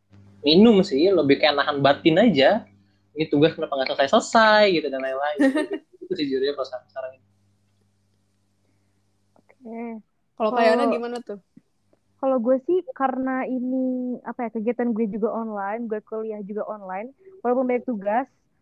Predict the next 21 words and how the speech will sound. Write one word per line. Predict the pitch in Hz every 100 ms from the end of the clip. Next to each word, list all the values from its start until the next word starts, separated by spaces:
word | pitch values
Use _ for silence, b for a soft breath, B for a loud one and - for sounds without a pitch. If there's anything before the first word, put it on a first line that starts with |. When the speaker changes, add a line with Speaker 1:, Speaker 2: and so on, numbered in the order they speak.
| _
Speaker 3:
karena | - 262 269
puasanya | 269 269 277 269
juga, | 240 254 254 254
gimana | 247 330
ya, | 349
menurut | 254 240
gue | 269
tuh | 427
nggak | 370 262
kerasa | 226 262 403
jujur | 311 269 247
puasa, | - 240 247 262 233
apa, | 165
Speaker 1:
Betul. | 170 175
Speaker 3:
sama | 180 254 254
nggak | 254 247 247
puasa | 254 262
nggak | 392 294
kerasa | 262 262
sama | 277 262
sekali. | 359 349 349